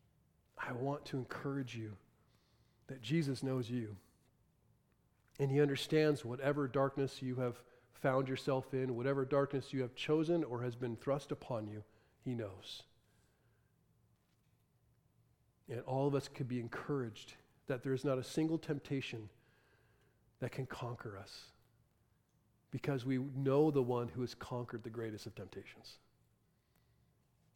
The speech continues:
Dare we say, God actually walks us into wilderness because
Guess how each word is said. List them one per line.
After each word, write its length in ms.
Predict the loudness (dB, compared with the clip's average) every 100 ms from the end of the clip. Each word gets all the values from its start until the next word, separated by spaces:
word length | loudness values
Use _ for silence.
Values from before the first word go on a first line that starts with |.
| _ 0
Dare 160 | 4
we 100 | 4
say, 440 | 4 0 0 -2 -6 -12 _ _ _ -4
God 320 | 0 2 0 -2
actually 640 | 0 0 0 -4 -4 -6 -10 -18 -20 _ _ _ _ _ _ _ -8
walks 680 | -4 0 0 0 -4 0
us 240 | 0 0 -4
into 360 | -2 0 0 -2
wilderness 600 | 2 0 0 -4 -6 -8
because 460 | -10 -10 -6 -8 -8